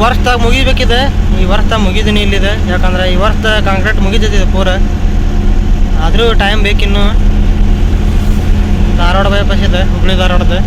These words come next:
ಎಲ್ಲಿದೇನಪ್ಪ ಅಂದ್ರೆ ಈಗ ಕಿತ್ತೂರು ರೀಚ್ ಆಗೀನಿ. ಕಿತ್ತೂರು ರೀಚ್ ಆಗಿ ಇಲ್ಲಿ ಹಗ್ಗ ಚೆಕ್ ಮಾಡಿದ್ರ ಆತಂತೇಳಿ ನಿಂತೇನೆ ಈಗ.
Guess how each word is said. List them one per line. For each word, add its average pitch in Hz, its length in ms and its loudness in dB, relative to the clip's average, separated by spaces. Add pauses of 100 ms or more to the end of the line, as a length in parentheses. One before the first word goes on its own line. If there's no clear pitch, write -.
(1120)
ಎಲ್ಲಿದೇನಪ್ಪ 277 480 -8
ಅಂದ್ರೆ 262 240 -8
ಈಗ 262 80 -4 (120)
ಕಿತ್ತೂರು 269 280 -8
ರೀಚ್ 269 180 -6
ಆಗೀನಿ. 262 240 -4 (520)
ಕಿತ್ತೂರು 262 320 -10
ರೀಚ್ 262 200 -8
ಆಗಿ 254 120 -6
ಇಲ್ಲಿ 233 140 -6
ಹಗ್ಗ 240 220 -8
ಚೆಕ್ 247 180 -10
ಮಾಡಿದ್ರ 247 280 -8
ಆತಂತೇಳಿ 240 360 -10
ನಿಂತೇನೆ 226 280 -12
ಈಗ. 220 80 -8